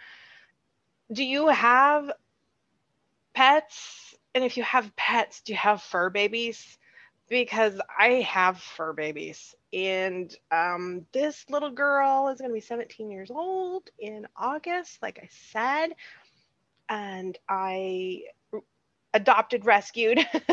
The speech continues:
It's a long story. I'm not gonna go into it right now 'cause that's not even the point. I adopted, rescued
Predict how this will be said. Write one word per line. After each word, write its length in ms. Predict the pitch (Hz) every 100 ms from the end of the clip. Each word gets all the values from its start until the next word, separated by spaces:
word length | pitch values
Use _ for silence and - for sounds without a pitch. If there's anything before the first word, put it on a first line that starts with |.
| - 320 277 427 _
It's 100 | 220
a 40 |
long 180 | 208 208
story. 180 | 214 202
I'm 60 | 196
not 100 | 190
gonna 140 | 190
go 100 | 185
into 160 | 185 175
it 40 |
right 140 | 180 180
now 120 | 175
'cause 120 | 170
that's 120 | 170
not 140 | 175 170
even 120 | 170
the 60 | 165
point. 260 | 165 165 254 - - 233 -
I 500 | 202 190 185 180 - _ _ _ -
adopted, 760 | 240 208 190 240 220 247 262 220
rescued 760 | 226 220 - 214 220 202 190